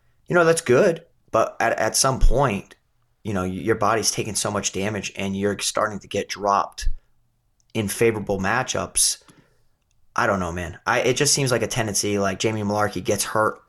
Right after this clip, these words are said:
every fight, and then sometimes he's able to come from behind, besides the Jalen Turner fight, and, and put it together. I'm going to go out on a limb here and say that this kid, this, this little, uh,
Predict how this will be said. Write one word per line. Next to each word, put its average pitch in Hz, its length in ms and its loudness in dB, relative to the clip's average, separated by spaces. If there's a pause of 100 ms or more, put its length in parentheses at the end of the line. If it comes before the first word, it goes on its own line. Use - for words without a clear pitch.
(140)
every 117 220 2
fight, 95 480 -4 (420)
and 95 460 0
then 98 140 -2
sometimes 101 640 -2
he's 113 200 -2
able 95 300 0
to - 80 -16 (140)
come 107 180 0
from 95 140 -4
behind, 98 440 0 (160)
besides 110 360 0
the 98 80 -4
Jalen 98 340 -2
Turner 95 260 0
fight, 92 320 -2 (300)
and, 113 320 0
and 98 160 -4
put - 160 6
it - 80 0
together. 95 480 -2 (800)
I'm 262 320 2
going 202 280 2
to 117 420 0
go 117 260 4
out 143 160 4
on 113 140 0
a 101 100 -6
limb 113 220 0
here 92 340 -6 (320)
and 104 100 -4
say 139 220 4
that 131 240 0
this 131 180 0
kid, 107 440 0 (500)
this, - 360 0 (440)
this 104 260 0
little, 117 380 4
uh, 98 300 4